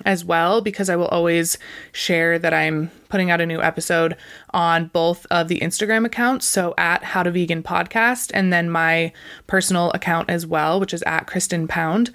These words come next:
So make sure you are following me on both of those accounts. I'll probably also be sharing a little bit of stuff. I don't know. I'm not, sh-, I'm not, I don't, I'm not the biggest fan of, like, posting pictures and videos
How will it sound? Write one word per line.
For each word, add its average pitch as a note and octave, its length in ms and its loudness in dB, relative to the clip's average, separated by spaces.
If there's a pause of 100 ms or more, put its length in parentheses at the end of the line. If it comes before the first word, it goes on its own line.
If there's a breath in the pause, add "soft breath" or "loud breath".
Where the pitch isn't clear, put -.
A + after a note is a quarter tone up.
(260 loud breath)
So - 160 -4
make G3+ 160 2
sure A#3 160 0
you G#3+ 240 2
are F3 400 2 (140)
following F#3 480 2
me F#3+ 180 2
on F3 180 0
both E3+ 200 0
of F3 80 -4
those E3+ 200 0
accounts. F#3+ 460 0
I'll A3 100 2
probably D#4+ 600 0
also G#3+ 340 2
be F#3+ 420 2 (360 loud breath)
sharing F#3 680 2 (600 loud breath)
a A#3+ 100 0
little C4+ 240 2
bit G#3 120 0
of G3 100 -2
stuff. F#3 340 2
I A3 80 0
don't A#3 140 0
know. F#3+ 400 2 (460 loud breath)
I'm A#3+ 100 0
not, C4 240 2
sh-, - 180 -4
I'm B3 140 0
not, C4 240 2
I A#3 140 -2
don't, C#4+ 200 0 (400 loud breath)
I'm B3+ 60 0
not D4+ 160 0
the D4+ 60 0
biggest G3+ 360 2
fan G3 220 2
of, F3+ 80 0
like, F3 160 -2
posting G3 480 0
pictures F#3 480 0
and F3 100 0
videos F3 540 0